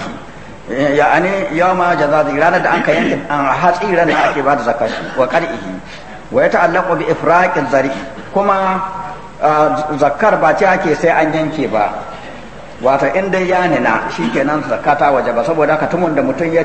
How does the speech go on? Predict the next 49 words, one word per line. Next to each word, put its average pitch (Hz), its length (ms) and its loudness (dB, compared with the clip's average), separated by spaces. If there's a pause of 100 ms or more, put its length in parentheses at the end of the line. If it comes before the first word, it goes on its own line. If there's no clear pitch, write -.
ci 196 260 -6 (160)
duk 165 220 0
zai 151 120 2
lissafa 139 380 0
da 123 100 -2
shi 143 120 -6
don 143 100 -2
ya 120 80 -4
hidda 113 200 -6
zakka. 92 360 -4 (500)
Wa 123 120 2
ɗibi 175 340 -2
samar, 151 300 4
in 170 80 -2
ya, 175 260 2 (160)
ƴaƴan 175 220 2
itace 160 320 2
su 175 160 -4
kun 165 160 -2
ko 185 100 0
ba 147 160 2
sai 165 120 0
sun 170 200 -2
bushe 160 320 -2
ba, 117 140 2
matuƙar 180 320 -2
dai 156 100 0
sun 165 160 -2
isa - 200 0
ana 147 200 0
iya 139 240 0
ɗiba 143 240 2
a 98 120 -2
ci, 120 200 -8 (280)
to 127 100 0
duk 147 160 0
abin 156 260 0
da 147 80 2
mai 131 140 0
gona 156 340 2
ya, 156 140 2 (140)
abin 139 200 0
nan 139 140 -2
zai 147 120 2
lissafa 127 460 0
da 98 80 -2
shi - 880 -12
in 143 180 -6
ya, 147 100 0